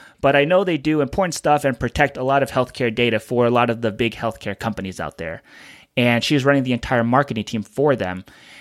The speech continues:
And I not, I say this not just to boast, although I'm very, very proud of my wife. But I say this because she did this by building her personal brand on LinkedIn, showing that thought leadership, that, that brand authority in her space,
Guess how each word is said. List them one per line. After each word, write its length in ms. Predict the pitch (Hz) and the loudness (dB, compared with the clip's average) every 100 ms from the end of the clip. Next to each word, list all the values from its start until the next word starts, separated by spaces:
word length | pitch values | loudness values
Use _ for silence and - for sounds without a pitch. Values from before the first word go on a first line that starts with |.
| - _ | -20 _
And 300 | 135 127 123 | 0 2 2
I 120 | 123 135 | 2 2
not, 200 | 151 160 | 2 2
I 140 | 135 139 | 0 0
say 200 | - 185 | 2 2
this 160 | 147 | 2
not 220 | 135 147 | 2 0
just 180 | 147 139 | 2 -2
to 80 | 113 | -2
boast, 400 | 104 131 117 - | 0 2 2 0
although 180 | 123 123 | 2 4
I'm 200 | 117 107 | 2 2
very, 320 | 131 135 127 | 4 4 2
very 320 | 107 117 113 | 2 0 0
proud 400 | 107 - 113 107 | -2 -2 0 0
of 260 | - 104 101 | -2 -6 -6
my 140 | 95 | -6
wife. 480 | 92 110 - - - - - - - - | -2 -2 -2 -10 -12 -20 -20 -20 -20 0
But 140 | 131 | 2
I 100 | 120 | 2
say 380 | 123 - - 156 | 0 0 2 2
this 240 | 139 113 - | 2 0 0
because 400 | 120 - 117 - | -4 0 -2 0
she 240 | 160 160 | -2 -2
did 260 | 127 151 147 | 2 0 2
this 160 | 123 | -2
by 220 | - 113 | -2 -4
building 500 | 110 120 147 180 160 | -4 2 2 4 0
her 140 | 131 123 | 0 -2
personal 500 | - 147 127 131 113 | 0 0 0 -2 -2
brand 480 | 101 107 131 120 104 | -2 0 2 2 0
on 240 | 107 104 | -2 -2
LinkedIn, 540 | 104 110 - 131 107 | -4 -6 -4 -4 -4
showing 380 | 92 - 143 156 | -4 0 2 2
that 180 | 135 104 | -2 -4
thought 340 | - 135 120 | -2 2 2
leadership, 580 | 107 101 92 - 90 - - - - - - | 0 -6 -4 -6 -6 -10 -16 -16 -20 -14 -2
that, 480 | 117 113 113 - - - - - _ | 0 2 0 -6 -14 -20 -20 -20 _
that 460 | 120 113 113 - | -2 -2 -2 -6
brand 360 | 120 123 139 131 | -2 2 4 2
authority 600 | - - 135 139 127 107 | -4 -4 2 4 4 0
in 200 | 104 110 | -6 -6
her 180 | 110 113 | -2 -2
space, 640 | - - - 135 113 - | -2 -4 0 2 0 -4